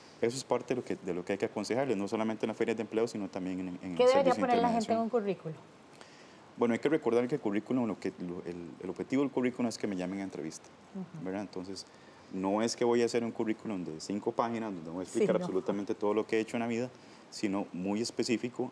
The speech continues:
Speaker 1: en, en la formación, eh, y particularmente en el caso de nosotros los graduados, demostrar que tenemos alguna experiencia, no laboral, pero sí profesional, en un ámbito académico controlado como la práctica profesional,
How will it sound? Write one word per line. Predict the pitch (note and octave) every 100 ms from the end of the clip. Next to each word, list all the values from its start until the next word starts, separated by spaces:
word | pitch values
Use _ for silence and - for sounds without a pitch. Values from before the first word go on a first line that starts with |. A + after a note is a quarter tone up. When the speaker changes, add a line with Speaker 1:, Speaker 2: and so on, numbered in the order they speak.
| -
Speaker 1:
en, | F#2+ F2+ F2 -
en | F2
la | E2+
formación, | F#2+ E2+ D#2+ F#2 A2+ C#3+ - - - - -
eh, | F#2 F2 E2+
y | G2+
particularmente | - - F2+ F#2 F2 F#2 A#2
en |
el | A2+
caso | G#2+ A2+
de | A2+
nosotros | A#2 A2+
los | A2+
graduados, | A2+ A2 G#2+ A#2 A2 G2+
demostrar | F#2+ F2+ F2 G#2+ A2
que | A2+
tenemos | A#2 A2+ A2+ A2+
alguna | G#2+ A2+
experiencia, | - G#2+ G#2 G2 -
no | G#2 A2
laboral, | C3+ A2 G#2+ A#2
pero | - F2
sí | -
profesional, | - A2 G2 F2+ F2+ F2+ - - - - -
en | G2
un | F#2 G2
ámbito | G#2 A#2 A2
académico | - F#2+ G#2 -
controlado | - A#2 A#2 A2 B2
como | A#2 F#2
la | E2+
práctica | F#2+ G#2 - A2
profesional, | - A#2 A2+ A2+ A2